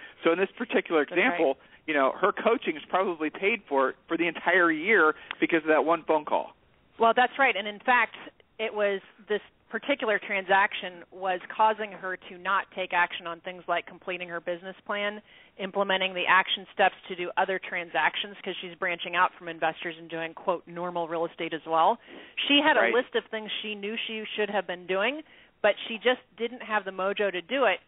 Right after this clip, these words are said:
Speaker 2: 'cause she was so hung up and stuck. So it's
Speaker 1: Yeah.
Speaker 2: not just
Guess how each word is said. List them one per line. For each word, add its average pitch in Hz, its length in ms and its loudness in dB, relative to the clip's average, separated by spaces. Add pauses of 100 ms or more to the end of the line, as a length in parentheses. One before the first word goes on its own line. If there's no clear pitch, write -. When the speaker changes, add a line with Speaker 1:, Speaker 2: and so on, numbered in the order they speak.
(140)
Speaker 2:
'cause 190 180 -10
she 196 80 -10
was 185 120 -8 (200)
so 247 220 2
hung 220 260 -2
up 196 360 0
and 185 140 -14 (200)
stuck. - 340 -2 (840)
So 240 100 4
it's 240 80 6
Speaker 1:
Yeah. 139 100 8
Speaker 2:
not 277 220 4
just 262 160 -8